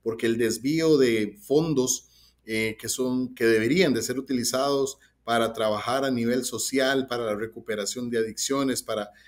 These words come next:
eh, sacar a las personas de la pobreza, eh, son robados, son desviados y por ende los países se comienzan a empobrecer cada día más. De la misma manera,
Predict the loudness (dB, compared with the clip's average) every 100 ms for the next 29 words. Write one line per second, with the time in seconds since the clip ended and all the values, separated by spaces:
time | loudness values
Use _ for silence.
0 | _ -4 0 2 0 0 0 -2 -4 0
1 | 2 2 0 -4 -6 -2 0 0 -2 -4
2 | -4 0 0 -2 -6 _ -20 _ -8 -4
3 | -2 -2 -6 -14 -18 _ _ -6 -2 0
4 | 4 6 6 6 6 6 4 -2 -4 -4
5 | -2 -4 -2 -2 0 -2 -4 -8 -14 _
6 | _ -10 -8 -2 -2 0 -2 0 -2 -2
7 | -8 -6 -4 -4 -4 -6 -8 -8 -8 -6
8 | -6 -6 -8 -10 -10 -6 -8 -8 -8 -8
9 | -8 -8 -8 -4 -4 -4 -6 _ -20 -20
10 | _ 2 4 6 4 4 4 4 4 4
11 | 2 -4